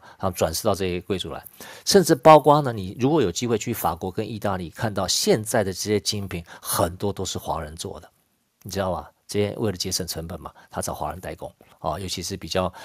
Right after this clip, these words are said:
啊，比较，比较，比较一些比较重要的一些零件，可能也是在华人代工哦。这些华人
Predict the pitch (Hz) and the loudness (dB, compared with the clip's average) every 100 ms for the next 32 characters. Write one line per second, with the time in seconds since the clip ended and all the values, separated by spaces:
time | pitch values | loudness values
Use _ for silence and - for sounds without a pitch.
0 | - - - 82 87 92 92 87 82 87 | -18 -14 -4 -4 -4 -2 2 2 0 0
1 | 87 80 82 87 87 90 95 87 - 87 | 0 0 -4 -4 -4 -4 -4 -6 -4 -4
2 | 90 - 107 92 82 85 - 85 76 85 | 0 0 0 0 -2 -4 -6 -6 -8 -8
3 | 98 82 82 85 78 95 92 82 85 82 | -8 -8 -8 -6 -8 -8 -4 -4 -4 -6
4 | 92 82 - 82 82 85 139 135 - 95 | -6 -6 -6 -12 -10 -4 0 0 -2 -4
5 | 101 | -6